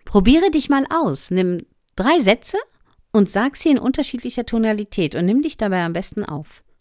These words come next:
Jetzt sagt der eine oder andere zu mir, „Das ist ja wie Schauspielern.“ Wenn man das so nennen möchte, kann man das machen.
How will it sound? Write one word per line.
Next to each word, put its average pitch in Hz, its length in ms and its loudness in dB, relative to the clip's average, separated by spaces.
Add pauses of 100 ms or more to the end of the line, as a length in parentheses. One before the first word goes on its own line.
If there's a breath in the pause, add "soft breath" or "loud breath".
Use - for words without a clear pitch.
(1500)
Jetzt 151 240 -4
sagt 160 220 -2
der - 140 2
eine 165 240 -2
oder 190 280 0
andere 151 260 -8
zu - 160 -6
mir, 214 320 -2
„Das - 200 -8
ist - 260 -12
ja 202 120 -2
wie 262 120 2
Schauspielern.“ 330 1120 0 (2000)
Wenn 156 160 2
man 135 160 0
das 127 260 -6
so 127 180 -6
nennen 135 400 -2
möchte, 226 400 -6 (160)
kann 220 160 -4
man 240 120 -2
das 262 200 -8
machen. 143 440 -8